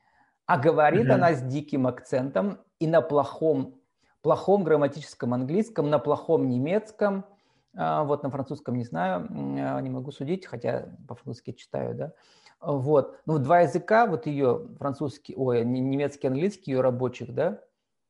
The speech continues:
Speaker 1: на обоих она говорит плохо, вот как тяп-ляп. Я говорю: "Ну, Анна, ну что такое? Посидела бы, по-, ты же всё равно учишь оперные партии там неделями, да? Тут сядь
Speaker 2: Мгм.
Speaker 1: с этим, с тренером на две недели,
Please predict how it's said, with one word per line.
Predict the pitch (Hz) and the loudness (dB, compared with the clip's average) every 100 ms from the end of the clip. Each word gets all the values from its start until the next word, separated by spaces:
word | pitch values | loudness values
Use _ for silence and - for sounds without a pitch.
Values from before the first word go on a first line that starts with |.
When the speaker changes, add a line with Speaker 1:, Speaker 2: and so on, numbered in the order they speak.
| _ | _
Speaker 1:
на | 139 143 | 0 2
обоих | 131 214 240 | 6 6 6
она | 151 143 | 2 0
говорит | 139 170 185 - | 2 0 0 0
плохо, | 165 139 - 123 | 4 4 2 -2
вот | 120 120 - _ | -2 -6 -16 _
как | 127 - | -8 -2
тяп-ляп. | 185 185 185 147 175 - - | 2 2 2 2 2 2 -4
Я | - | -4
говорю: | 143 156 147 - _ _ _ _ _ _ _ | -2 0 0 -2 _ _ _ _ _ _ _
"Ну, | 165 - | -6 0
Анна, | 180 151 | 2 2
ну | 139 | 0
что | 220 | 2
такое? | 214 202 160 123 - - _ _ _ _ _ _ | 2 0 0 0 -2 -14 _ _ _ _ _ _
Посидела | 175 196 143 196 196 | -4 -2 2 4 4
бы, | 160 | 2
по-, | 156 | -4
ты | - 190 | -2 0
же | 180 160 - | 4 2 0
всё | - | -2
равно | 180 226 | 2 2
учишь | 185 180 - | 2 0 -2
оперные | 165 147 135 139 | -2 -2 -2 -2
партии | 135 190 214 151 | 2 2 2 -2
там | 127 127 | -2 -2
неделями, | 139 135 143 113 113 107 | -2 0 0 0 -4 -6
да? | 123 160 - _ _ _ _ _ | -6 -6 -10 _ _ _ _ _
Тут | 139 - - | -10 -10 -20
сядь | - 190 190 151 | -2 4 6 4
Speaker 2:
Мгм. | |
Speaker 1:
с | 147 | 2
этим, | 190 180 160 139 131 | -2 -2 -4 -2 -4
с | 127 | -6
тренером | - 170 165 143 120 - - _ _ _ | -4 0 0 0 -4 -6 -12 _ _ _
на | - 131 | -6 -2
две | 143 | -2
недели, | 156 147 131 160 117 | -2 -4 0 2 2